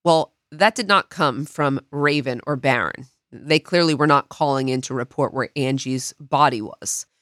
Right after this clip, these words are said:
So that is either the third party in the house, a fourth party in the house,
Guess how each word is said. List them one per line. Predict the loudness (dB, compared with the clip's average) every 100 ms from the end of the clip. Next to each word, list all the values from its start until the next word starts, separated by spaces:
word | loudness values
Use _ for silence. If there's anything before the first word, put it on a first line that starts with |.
| _ _
So | 0 4
that | 4 2 -2 _
is | -2 -2 -6 -6
either | 0 0 2
the | -2
third | 2 2 2 2
party | 0 2 0
in |
the | -4
house, | 0 0 0 -6
a | -12
fourth | -6 -4 -4 -4
party | -2 -2
in | -2
the |
house, | -2 0 0 -4